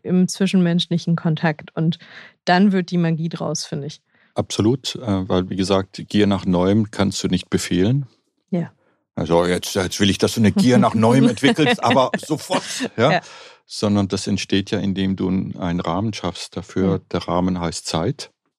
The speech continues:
Speaker 2: Ja.
Speaker 1: Zeit und Ort sind bestimmt, genau.
Speaker 2: Zeit und
Speaker 1: <laughs>
Speaker 2: Ort und, äh, Menschen, die auch diese Lust haben.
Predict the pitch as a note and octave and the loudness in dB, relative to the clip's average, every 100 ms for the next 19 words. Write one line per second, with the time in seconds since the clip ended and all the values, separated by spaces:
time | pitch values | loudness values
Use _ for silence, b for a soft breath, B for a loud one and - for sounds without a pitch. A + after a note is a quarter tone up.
0 | _ _ _ _ _ _ _ _ - - | _ _ _ _ _ _ _ _ -8 -4
1 | D#3+ D#3 D#3+ D#3 D#3 - E3+ - E3 - | -4 -2 -2 -2 -2 -2 -4 0 0 2
2 | F#3+ - E3+ D#3+ G3 - - F2 F#2 B3 | 0 0 -4 -2 -2 -2 0 0 2 0
3 | A3 F#3 - B2+ D3+ - b b b _ | 0 0 2 0 0 -12 b b b _
4 | - G#2+ A#2 - G#2 F#2+ F#2+ - G2 F#2 | 2 2 2 0 0 2 2 2 4 4
5 | G#2+ - A2+ A2+ G#2 _ _ _ - A#2+ | 2 0 -2 -2 -6 _ _ _ -6 -2
6 | A#2 - C3+ B2 F#2 E2 - F2 E2 E2+ | -2 -2 -2 0 0 -2 -4 -4 -4 -6